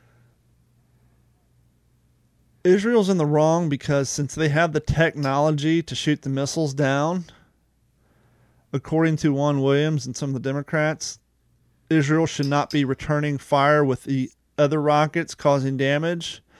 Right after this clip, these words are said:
because Palestine doesn't have the same technology, and so it's not fair. So Israel's supposed to just continue to launch hundreds of thousand dollars worth of interceptor rockets,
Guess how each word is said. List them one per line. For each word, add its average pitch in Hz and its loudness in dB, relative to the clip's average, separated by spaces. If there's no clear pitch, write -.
because 131 0
Palestine 147 0
doesn't 139 0
have 135 -2
the 127 -10
same 139 -4
technology, 143 0
and 151 -4
so 131 -2
it's 113 -8
not 135 -2
fair. 147 0
So 151 -2
Israel's 170 2
supposed 151 -2
to 143 -6
just 135 -4
continue 151 -2
to 139 -2
launch 139 0
hundreds 151 0
of 135 0
thousand 143 2
dollars 135 4
worth 135 -4
of 127 -4
interceptor 147 -2
rockets, 147 0